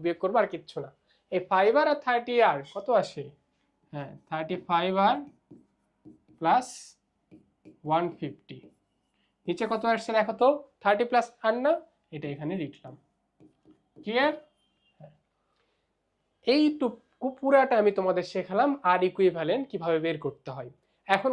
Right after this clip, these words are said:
কথা হচ্ছে, আমি কেন এখানে আর ইকুইভ্যালেন্টটা বের করলাম, এখন তোমাদের আমি বলবো। দেখো, এই কোশ্চেনটা যেটা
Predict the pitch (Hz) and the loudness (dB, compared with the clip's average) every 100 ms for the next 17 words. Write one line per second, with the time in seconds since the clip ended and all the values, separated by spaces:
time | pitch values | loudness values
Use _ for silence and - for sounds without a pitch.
0 | 254 240 240 247 247 - 220 143 _ _ | 0 -2 -2 -4 -6 -6 -6 -6 _ _
1 | - 175 180 208 269 294 269 247 196 160 | -10 -6 -2 0 0 0 0 0 2 2
2 | 151 156 147 143 139 143 135 - 135 143 | 0 -4 -6 -6 -6 -8 -10 -14 -16 -18
3 | - _ _ _ _ 170 - 214 185 156 | -20 _ _ _ _ -12 -8 -6 -4 -6
4 | 151 147 139 147 147 147 - - _ _ | -6 -10 -10 -12 -10 -12 -14 -20 _ _
5 | _ _ _ _ _ - 269 311 262 320 | _ _ _ _ _ -4 -2 0 -2 0
6 | 302 302 302 | 2 2 0